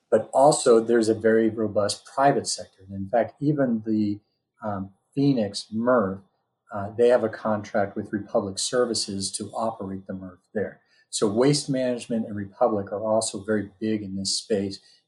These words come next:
and they often, um, either run somebody else's mrf or run their own mrf. And so they're involved in this industry as well. And so, um, it's not just a municipal issue, it's a private sector issue as well.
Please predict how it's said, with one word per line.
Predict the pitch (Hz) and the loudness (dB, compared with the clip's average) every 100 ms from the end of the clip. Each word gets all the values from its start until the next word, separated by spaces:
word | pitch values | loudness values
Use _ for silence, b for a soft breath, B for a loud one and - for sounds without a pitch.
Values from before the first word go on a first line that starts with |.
| - | -12
and | 104 | -2
they | 110 123 | 2 4
often, | 107 98 95 104 98 - _ _ - | 2 0 -2 -6 -8 -12 _ _ -14
um, | 104 92 95 _ _ _ - | -12 -12 -16 _ _ _ -6
either | 123 113 101 98 - _ 113 | -2 0 0 -2 -10 _ 2
run | 113 135 131 | 6 6 6
somebody | - 123 110 113 | 0 0 2 4
else's | 123 - 110 | 4 2 -4
mrf | 113 110 107 | 0 0 0
or | 123 | -2
run | 98 113 104 | 0 0 0
their | 98 107 | -2 -2
own | 110 101 | -2 -2
mrf. | 92 95 - | -8 -16 -12
And | 101 | -8
so | - 98 | -8 -6
they're | 98 113 113 | 0 2 4
involved | 104 101 98 95 | 2 -2 -2 -4
in | 95 | -10
this | 95 - | -8 -8
industry | 101 95 95 - - | -10 -14 -14 -14 -18
as | - - | -20 -20
well. | - _ | -20 _
And | 107 95 | -12 -8
so, | - 110 101 95 B B B - | -6 -2 -2 -2 B B B -14
um, | 107 92 87 - _ _ - | -8 -8 -10 -18 _ _ -6
it's | 107 123 | -4 2
not | 120 104 | 2 2
just | - 143 131 | 4 6 6
a | 123 | 4
municipal | 113 110 120 - - 104 98 - _ _ - | 2 2 2 -2 0 0 -2 -8 _ _ -2
issue, | 131 - - 90 101 | 0 0 -2 -10 -12
it's | 120 104 | -10 -10
a | 101 | -6
private | - 113 104 101 | 0 2 0 -6
sector | 110 98 107 95 | -8 -6 -6 -6
issue | 95 - 101 | -6 -8 -12
as | 92 104 | -16 -14
well. | 92 | -14